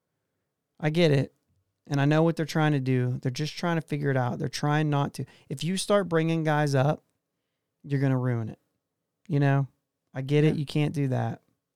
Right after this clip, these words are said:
Speaker 1: So, I, they're just trying to figure out how to put a team out there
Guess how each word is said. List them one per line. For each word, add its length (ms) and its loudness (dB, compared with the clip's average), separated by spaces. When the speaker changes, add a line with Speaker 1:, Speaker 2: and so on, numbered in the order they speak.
Speaker 1:
So, 460 -4
I, 100 -16
they're 200 -4
just 280 -4
trying 220 0
to 60 0
figure 340 0
out 240 0
how 160 -2
to 80 -6
put 220 -4
a 40 -6
team 280 -2
out 220 -2
there 360 -4